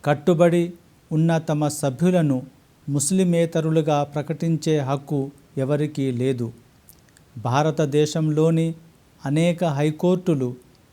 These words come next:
అహ్మదీయ ముస్లిం కమ్యూనిటీ ఒక ఇస్లామిక్ సంస్థ అని తీర్పులు ఇచ్చాయి.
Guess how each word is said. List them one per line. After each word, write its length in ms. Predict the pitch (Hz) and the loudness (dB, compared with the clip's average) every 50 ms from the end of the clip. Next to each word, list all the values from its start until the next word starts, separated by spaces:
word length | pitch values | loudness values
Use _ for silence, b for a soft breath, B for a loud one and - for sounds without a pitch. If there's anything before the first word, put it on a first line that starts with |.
| _ _ - | _ _ -6
అహ్మదీయ 600 | 139 131 147 165 175 175 156 180 175 175 170 165 | -4 -2 0 2 0 0 0 2 2 2 2 2
ముస్లిం 480 | 156 147 143 - - 175 175 175 175 170 | 0 -2 -4 -4 -4 -2 0 0 0 -2
కమ్యూనిటీ 600 | 165 - 156 147 151 170 175 180 175 175 160 139 131 127 139 - - _ _ _ _ _ _ _ _ 139 | -2 -4 -4 -2 0 2 2 0 0 0 -2 -2 -2 -4 -6 -12 -20 _ _ _ _ _ _ _ _ -8
ఒక 180 | 143 143 143 160 151 151 - - | -6 -2 0 -2 -2 -2 -4 -8
ఇస్లామిక్ 600 | 151 131 - - 165 165 170 175 175 175 165 165 - | -8 -8 -4 -2 0 0 2 2 0 -2 -2 -6 -10
సంస్థ 500 | - - 151 143 156 170 170 - - 196 | -8 -4 -2 0 0 0 -2 -2 0 0
అని 320 | 170 156 151 151 147 139 135 143 - - _ _ _ _ - | 2 2 2 2 2 0 -2 -4 -8 -18 _ _ _ _ -4
తీర్పులు 460 | 147 151 156 156 151 - 156 139 143 | -2 -2 -2 -2 -2 -4 -4 -2 -2
ఇచ్చాయి. 540 | 147 131 120 120 - - 139 127 120 113 117 | -4 -6 -6 -6 -4 -2 0 0 0 -2 -4